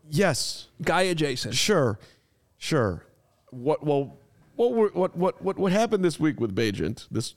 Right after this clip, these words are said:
Speaker 1: couple of weeks, right? It went from, well, this is, let's, let's go through, let's go through the whole process of you. And I, I'm with you. We, we wanna crown him. We wanna get excited. We wanna believe that there's something
Speaker 2: We did
Speaker 1: there.
Speaker 2: this with Fields last year, by the way. We had a
Speaker 1: We've
Speaker 2: good
Speaker 1: d-,
Speaker 2: four-game stretch.
Speaker 1: we've done it with Fields since he was drafted.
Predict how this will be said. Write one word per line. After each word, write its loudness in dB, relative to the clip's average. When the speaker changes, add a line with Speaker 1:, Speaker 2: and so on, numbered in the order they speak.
Speaker 1:
couple -2
of -2
weeks, -4
right? -2
It 0
went 0
from, 0
well, -2
this 0
is, -6
let's, -2
let's -4
go -4
through, -4
let's -2
go -2
through -2
the 0
whole 0
process -4
of -6
you. -2
And 0
I, 0
I'm 2
with 2
you. -2
We, 0
we 2
wanna 2
crown 0
him. 0
We -2
wanna 2
get 2
excited. 0
We -2
wanna 2
believe 2
that -6
there's 0
something 0
Speaker 2:
We 4
did 2
Speaker 1:
there. -
Speaker 2:
this 2
with 0
Fields 0
last 0
year, 0
by 0
the 2
way. 2
We 0
had 0
a -2
Speaker 1:
We've 0
Speaker 2:
good 0
Speaker 1:
d-, -4
Speaker 2:
four-game 2
stretch. -2
Speaker 1:
we've -4
done 0
it 0
with 0
Fields -2
since -2
he -2
was -2
drafted. 0